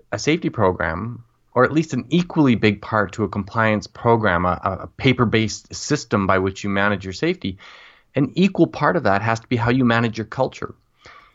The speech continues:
Um, when people don't want to be at work, when they're not volunteering their hearts and minds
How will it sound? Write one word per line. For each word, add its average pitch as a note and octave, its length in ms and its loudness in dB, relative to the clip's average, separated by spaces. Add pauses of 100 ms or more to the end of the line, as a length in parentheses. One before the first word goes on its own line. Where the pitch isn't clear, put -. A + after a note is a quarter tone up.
(120)
Um, A#2+ 240 -4
when C3 160 4
people F#3 240 2
don't B2 340 2
want A#2 340 4
to D3+ 60 -8
be G2+ 180 -6
at E2 100 -6
work, F2 420 -6
when G#2+ 80 -2
they're G#2+ 100 2
not A#2+ 200 4
volunteering B2 640 2
their G2+ 100 0
hearts A2+ 380 0
and G2+ 100 -6
minds G2+ 640 -6